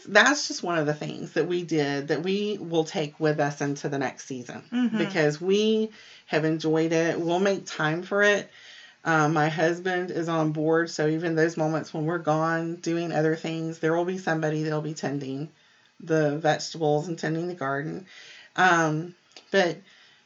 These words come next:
Speaker 1: you know, we'll take time to continue to do that and expand that. And if you've been doing that, or if you haven't been doing that and you wanna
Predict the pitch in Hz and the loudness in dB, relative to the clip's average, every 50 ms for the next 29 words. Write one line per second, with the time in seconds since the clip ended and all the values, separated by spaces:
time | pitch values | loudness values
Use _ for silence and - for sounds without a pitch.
0 | _ - 208 208 196 185 185 190 196 214 247 330 - - 226 - - - - 190 | _ -4 -2 0 2 2 2 2 2 2 0 0 0 -2 -2 -2 -4 -8 -6 -4
1 | 175 165 165 165 160 - 160 - - 160 151 151 - 165 170 165 156 160 156 151 | -4 -2 -4 -6 -8 -10 -14 -10 -8 -8 -6 -6 -6 -8 -6 -8 -8 -8 -6 -4
2 | 147 147 139 - - 147 143 147 - - - 151 147 143 143 - - - - 160 | -2 -2 -2 -2 -4 -6 -8 -8 -8 -6 -2 -2 0 0 0 -2 -4 -2 -2 0
3 | 170 156 156 - 202 214 220 214 214 214 202 196 190 190 185 190 185 180 180 175 | -2 -2 -2 -2 0 0 0 0 0 0 0 0 0 -2 -2 -2 -2 -2 -2 0
4 | 170 170 170 170 175 - - 156 156 156 156 151 - 156 151 143 147 180 180 165 | 0 0 2 0 -2 -2 -4 -2 0 0 0 0 -2 -8 -10 -8 -4 -2 -2 -2
5 | 170 156 175 175 165 165 165 - 165 147 - 143 156 156 151 160 151 139 | -2 -2 -4 -4 -4 -2 -2 -2 -2 -2 -2 -2 -2 0 0 0 -2 -2